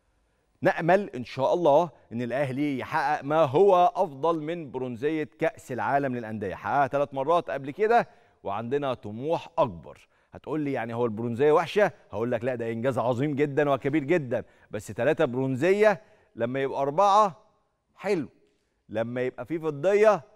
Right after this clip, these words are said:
عظمة، لو في ذهب يا سلام على التاريخ، يا سلام على التاريخ. بتتكلم النادي الأهلي رغم هذه الإنجازات العظيمة في فرقتين في أفريقيا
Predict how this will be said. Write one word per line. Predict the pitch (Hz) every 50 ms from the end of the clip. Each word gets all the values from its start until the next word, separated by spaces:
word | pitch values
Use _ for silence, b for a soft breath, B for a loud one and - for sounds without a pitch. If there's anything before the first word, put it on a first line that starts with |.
| _ -
عظمة، | - 95 107 131 175 160 139 143 113 98 80 - _ _ _ _ _ _ _ -
لو | 92 104
في | 104 139 160
ذهب | 165 196 214 185 202 220 190 151 107
يا | 92 - 120
سلام | - - 123 139 170 170 143
على | 139 131
التاريخ، | _ - 123 120 110 92 87 - - - _ _ _ _ _ _ _ _ _ _ _ _ _ -
يا | 92 95
سلام | - 113 120 170 208 220 208 180 -
على | 113 123 -
التاريخ. | _ - 104 87 76 69 - 69 - _ _ _ _ _ _ _
بتتكلم | _ _ 110 - - 151 170 190 196 202 170 131 b b b b b b b b b b b b
النادي | 98 117 147 151
الأهلي | 165 175 180 165 147 147 156 156 - -
رغم | 120 117 117 120
هذه | 127 151 175 156 165
الإنجازات | 131 139 127 135 139 160 175 135 165
العظيمة | 147 107 104 127 123 139 190 202 202 190
في | - 156 156
فرقتين | - 165 143 120 120 - 175 180 156
في | 131
أفريقيا | 123 117 127 - 175 214 - - 196 196 190